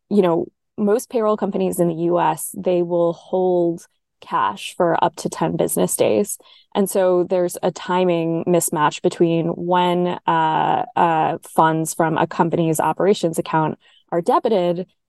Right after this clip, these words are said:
to when it's actually deposited into their workers' bank accounts. And that can be a long time, uh, especially for smaller sort of employers that wanna be matching their,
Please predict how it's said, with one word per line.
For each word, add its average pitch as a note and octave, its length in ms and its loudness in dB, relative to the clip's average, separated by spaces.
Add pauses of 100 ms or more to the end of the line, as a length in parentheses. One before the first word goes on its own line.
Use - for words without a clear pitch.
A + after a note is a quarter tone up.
(140)
to E3+ 420 2
when F3 520 0
it's - 140 -4
actually E3 440 0
deposited E3 680 0
into E3 300 -4
their E3 180 2
workers' D#3+ 720 0
bank - 240 2
accounts. - 480 0 (400)
And G3+ 220 0
that F#3 120 0
can G#3 140 -2
be G#3 80 0
a G3 60 2
long F3+ 260 0
time, F3+ 400 0 (400)
uh, E3+ 480 0
especially F3 500 0
for E3+ 220 -2
smaller E3 640 0
sort E3+ 240 0
of - 80 -4
employers E3+ 640 0
that E3+ 220 0
wanna E3+ 260 -2
be E3+ 140 2
matching E3+ 400 0
their, D#3+ 280 0